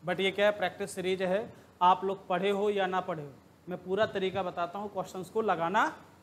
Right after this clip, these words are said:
कैसे है। अब आप देखेंगे, यदि एक संख्या को इससे भाग देने पर, same pattern लिखिए starting में, यदि किसी संख्या को दो सौ नवासी से भाग देने पर,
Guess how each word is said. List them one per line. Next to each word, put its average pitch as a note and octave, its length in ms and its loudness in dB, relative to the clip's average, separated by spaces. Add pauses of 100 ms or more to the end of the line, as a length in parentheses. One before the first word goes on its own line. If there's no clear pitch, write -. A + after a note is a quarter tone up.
कैसे F#3+ 280 0
है। C3+ 200 -8 (360)
अब F3+ 100 4
आप G3+ 200 6
देखेंगे, F#3 420 -6 (240)
यदि G#3+ 340 -2
एक A3+ 220 0
संख्या G#3 440 0
को A#3 200 0
इससे A3 320 -2
भाग F#3+ 220 2
देने F3+ 220 -8
पर, F3 140 -8
same B3+ 240 2
pattern A3+ 320 0
लिखिए A3 280 0
starting E3+ 400 -8
में, C#3+ 120 -6 (460)
यदि A3+ 240 2
किसी A#3+ 340 -4
संख्या G#3 400 -2
को A3+ 300 -2 (280)
दो G#3+ 200 2
सौ B3 160 0
नवासी G#3 440 0
से A#3+ 140 -4
भाग G#3 220 0
देने G3 220 -6
पर, A#3 280 -4